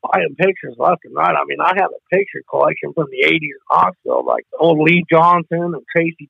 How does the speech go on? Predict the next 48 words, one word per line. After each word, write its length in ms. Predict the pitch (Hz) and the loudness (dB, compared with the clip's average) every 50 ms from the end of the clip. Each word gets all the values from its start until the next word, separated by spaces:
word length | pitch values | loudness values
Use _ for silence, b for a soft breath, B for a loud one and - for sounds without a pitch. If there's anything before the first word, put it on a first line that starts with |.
| - 165 | -4 0
Talley. 680 | 175 180 175 175 175 170 170 175 175 175 175 175 175 180 | 2 4 4 4 2 2 0 -2 -4 -4 -4 -6 -8 -10
And, 360 | - _ _ _ - - 156 | -12 _ _ _ -8 -4 -2
I 40 | 165 | 0
mean, 200 | 170 165 165 170 | 0 -2 -2 -2
you 160 | 185 202 190 | -2 0 2
name 360 | 165 165 185 190 180 165 151 | 2 2 4 2 2 0 -2
it. 140 | 147 143 - - _ - | -4 -6 -6 -10 _ -14
I 120 | 143 147 | -14 -12
mean, 320 | 160 147 139 131 123 117 _ _ _ _ _ _ _ _ - | -10 -10 -10 -10 -12 -12 _ _ _ _ _ _ _ _ -6
and 100 | 139 143 | -2 0
then 140 | 160 170 175 | 2 2 4
all 160 | 170 175 175 | 4 2 2
the 80 | 156 | 0
usac 460 | 165 165 185 202 196 - 185 170 165 160 _ _ _ - | 0 0 0 -2 -2 -2 -2 -2 -2 -4 _ _ _ -2
photographers 500 | 160 170 170 170 170 165 170 160 151 160 | 0 0 0 -2 -6 -6 -6 -6 -2 0
out 140 | 170 170 - - - | -2 -2 -2 -4 -4
in 80 | 160 180 | -4 -2
Indiana. 560 | 175 165 151 139 139 160 190 202 175 - - 131 127 135 _ _ _ _ _ _ _ _ _ _ _ _ _ - | -2 -4 -6 -6 -4 -2 -2 -2 -2 -4 -8 -12 -14 -14 _ _ _ _ _ _ _ _ _ _ _ _ _ -4
Oh, 200 | 160 165 156 - - | -2 -2 -2 -2 -2
God, 280 | 147 151 160 156 151 147 | 0 2 2 2 2 2
I 80 | 147 160 165 - | 0 0 0 0
can't 220 | 175 170 - - | -2 -2 -2 -2
believe 260 | - 147 156 180 185 160 | -2 0 2 2 2 2
how 180 | 147 143 143 147 | 0 -2 -2 -2
many 200 | 143 139 - - - | -4 -10 -12 -4 0
pictures 360 | 165 165 165 160 - 135 127 - | 0 0 0 0 -6 -10 -6 -2
Dad 200 | 147 147 151 147 147 | 0 2 2 2 2
ordered 340 | 147 151 156 156 156 151 - _ | 2 2 0 0 0 -4 -10 _
from 100 | - 131 | -6 -4
out 240 | 143 139 135 127 - - | -4 -2 -2 -4 -4 -2
there. 180 | 151 185 202 - - _ - _ | 0 0 0 -2 -4 _ -20 _
But 200 | - 127 131 135 | -6 -4 -4 -2
it 120 | 143 139 139 | -2 -4 0
just 200 | 160 165 160 _ _ _ - | 0 0 -2 _ _ _ 0
ended 240 | 151 165 175 175 160 | 0 2 2 4 4
up 180 | 170 170 - - | 4 2 2 2
being 240 | 156 180 185 175 170 - | 2 2 2 2 2 2
something 280 | 190 190 190 180 180 170 | 0 0 0 0 -2 0
that 140 | 160 156 - _ _ _ _ _ _ _ _ - - | 0 -2 -4 _ _ _ _ _ _ _ _ -8 -2
I 100 | 151 165 | 0 2
just 220 | 170 185 170 - | 2 2 0 0
loved. 520 | 135 147 185 220 247 247 185 170 170 160 - - 156 156 - - - - | 2 4 6 6 4 4 2 -2 -2 -2 -4 -2 0 0 0 0 -2 -4
I 60 | - | -2
just 200 | 160 170 180 - _ | -2 -2 -4 -4 _
fell 220 | - 160 175 185 175 | 2 2 4 4 4
in 60 | 165 | 4
love 160 | 170 185 202 196 | 4 2 2 0
with 100 | 175 | -2